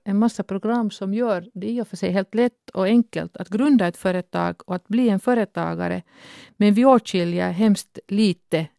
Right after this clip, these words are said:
sen vad det betyder att stödja och få ett bolag att växa. Initiativen för att grunda ett bolag och initiativen för att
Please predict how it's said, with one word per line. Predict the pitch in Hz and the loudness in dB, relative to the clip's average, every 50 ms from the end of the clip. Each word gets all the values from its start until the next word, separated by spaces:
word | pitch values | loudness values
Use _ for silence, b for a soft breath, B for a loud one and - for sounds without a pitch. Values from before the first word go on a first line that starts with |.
| _ - | _ -20
sen | - - 208 196 185 180 175 | -6 -2 0 0 0 0 0
vad | 180 190 175 | -2 -2 -2
det | 180 160 | -2 -4
betyder | 170 175 - - 214 202 185 170 165 156 147 - - _ | -6 -6 -6 -4 -2 0 0 0 -2 -4 -6 -8 -12 _
att | - 190 180 - | -12 -10 -10 -10
stödja | - - - 214 196 175 165 156 156 165 170 - - | -8 -4 0 2 2 2 2 0 -2 -4 -6 -8 -8
och | 170 165 - | -8 -8 -4
få | - 196 175 165 - - | -2 0 0 0 -2 -4
ett | 175 - | -8 -6
bolag | 180 185 190 175 170 151 151 - - | -4 -2 0 0 0 -2 -4 -6 -6
att | - 175 - - | -8 -8 -6 -4
växa. | 196 190 180 - - - - 196 - _ _ _ _ b b b b b b b b b b b b | -2 -2 -2 -4 -8 -10 -10 -10 -10 _ _ _ _ b b b b b b b b b b b b
Initiativen | 214 220 226 233 - - 254 233 220 - - 294 320 294 247 196 165 165 - 185 175 - _ _ | 6 6 8 6 6 4 2 2 2 2 2 2 4 6 6 4 4 2 0 0 -2 -4 _ _
för | - - 226 214 196 180 - - | -4 2 4 4 4 4 2 0
att | 175 - | -4 -2
grunda | - 226 254 269 247 214 180 | 0 4 6 6 8 6 6
ett | 175 - - | 2 0 -4
bolag | - 170 175 175 175 175 175 180 - - | -6 -4 -4 -4 -4 -4 -4 -6 -6 -4
och | 190 190 | -2 0
initiativen | 196 202 196 - - 196 185 - - 240 240 220 190 170 165 165 170 170 165 - B B B B B B B | 2 2 2 0 0 -4 -2 0 0 2 4 4 4 2 0 -2 -4 -4 -6 -8 B B B B B B B
för | - - 185 170 170 - - - | -4 0 0 2 2 0 -2 -4
att | - 170 170 - _ - - | -4 -4 -4 -4 _ -20 -20